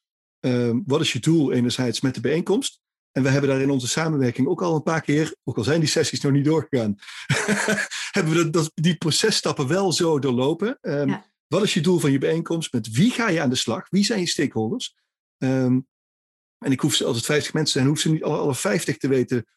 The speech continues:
Speaker 1: hoe ze allemaal in de materie zitten, maar cluster ze.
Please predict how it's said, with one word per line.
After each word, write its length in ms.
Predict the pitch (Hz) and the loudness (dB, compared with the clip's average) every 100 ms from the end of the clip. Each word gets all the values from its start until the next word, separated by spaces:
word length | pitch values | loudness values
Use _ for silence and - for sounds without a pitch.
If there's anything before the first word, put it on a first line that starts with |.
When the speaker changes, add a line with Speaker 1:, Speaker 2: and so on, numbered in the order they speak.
| _ | _
Speaker 1:
hoe 140 | 156 | -2
ze 100 | 139 | 0
allemaal 320 | 143 131 123 - | 2 2 2 2
in 100 | 135 | 2
de 60 | |
materie 380 | 123 113 123 113 | 2 2 0 2
zitten, 220 | 117 - | -2 -2
maar 300 | 139 139 - _ _ _ | -2 -2 -6 _ _ _
cluster 400 | - 208 - 135 | 0 2 2 0
ze. 260 | - 165 | 2 0